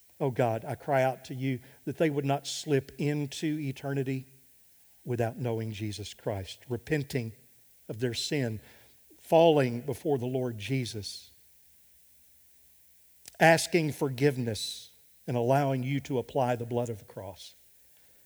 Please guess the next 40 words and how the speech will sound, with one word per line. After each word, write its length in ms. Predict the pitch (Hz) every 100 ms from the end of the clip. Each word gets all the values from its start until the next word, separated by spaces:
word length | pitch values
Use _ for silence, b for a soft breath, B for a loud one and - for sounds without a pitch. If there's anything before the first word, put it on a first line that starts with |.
| b
to 120 | 131
their 200 | 110 104
lives. 460 | 101 85 92 - - _ _ _ _ b b
So 160 | - 147
we 120 | 131
thank 260 | 190 185 185
you, 100 | 175
Lord, 240 | 170 170
for 160 | - 151
this, 340 | 156 185 -
and 140 | 127
pray 160 | 139 156
now 220 | 156 151
that 160 | 139 127
as 160 | 113
we 160 | 120 143
respond 840 | 113 113 - - 165 175 175 165 B B B B
and 240 | 131 127
go 220 | 139 165
from 340 | 160 - 160 151
this 220 | 143 -
place 560 | - 202 196 220 -
or 300 | 156 123 113 - B B
a-, 220 | - 131 -
at 160 | 131
home, 440 | - 151 175 180 170
if 260 | 135 -
we 140 | 143 120
are 80 |
listening, 500 | 117 135 - 156 139 135 B B
we 160 | 139 123
respond 520 | 113 113 - 143 143
to 60 | 135
this 240 | 127 127
in 80 | 131
our 140 | 113 104
hearts, 600 | - 143 143 - - - b b b b b b -
that 280 | 117 117 117
you 360 | 131 165 175 175
would 400 | 165 151 147